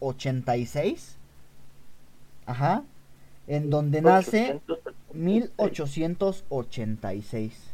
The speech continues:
Speaker 1: En donde
Speaker 2: Ok.
Speaker 1: nace la International Football Association Board,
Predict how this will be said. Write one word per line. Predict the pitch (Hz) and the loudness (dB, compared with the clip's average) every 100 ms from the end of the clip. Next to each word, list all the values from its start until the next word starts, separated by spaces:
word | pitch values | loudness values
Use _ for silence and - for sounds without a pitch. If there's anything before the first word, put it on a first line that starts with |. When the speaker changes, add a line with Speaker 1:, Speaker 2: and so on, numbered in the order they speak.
| - - - - - - - - - | -10 -8 -10 -10 -12 -14 -14 -14 -6
Speaker 1:
En | 143 143 | 0 2
donde | 143 147 156 | 2 4 6
Speaker 2:
Ok. | |
Speaker 1:
nace | 185 190 185 220 226 - | 8 8 6 2 0 -2
la | 147 | 0
International | 143 139 147 156 175 180 196 196 202 - | 0 2 2 4 4 4 4 4 2 -2
Football | - 175 151 175 180 180 - - | -2 0 2 4 4 4 -4 -10
Association | 127 127 123 147 147 151 151 151 139 | -6 -6 -2 0 0 -2 -4 -6 -10
Board, | 127 127 131 113 73 | -6 2 4 4 0